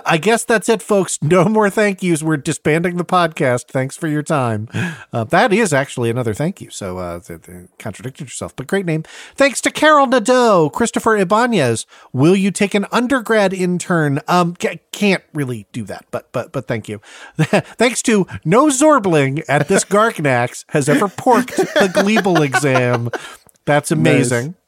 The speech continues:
Speaker 1: Thanks to Lester Power, to T B D. I, uh, hey, you know, you, you do it. And thanks to, and I really have to read this, Ikwudat, Iktwihanjus,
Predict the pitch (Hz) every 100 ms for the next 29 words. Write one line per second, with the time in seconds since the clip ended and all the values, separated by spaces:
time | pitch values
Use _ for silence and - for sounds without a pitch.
0 | - - - - 185 - - 190 180 226
1 | - 196 - 240 240 233 220 208 - _
2 | - 190 156 - 302 277 226 175 185 214
3 | 277 294 160 131 131 123 110 131 208 214
4 | 120 143 156 123 170 151 160 190 - -
5 | - 170 165 233 247 - - 226 185 170
6 | - 156 156 143 120 147 196 196 175 175
7 | 180 165 226 156 120 113 - - _ _
8 | - - _ _ 190 196 - - - 156
9 | 226 269 - 156 120 131 - _ _ _
10 | _ - 185 - - - - 214 233 -
11 | - - 202 170 120 117 127 - -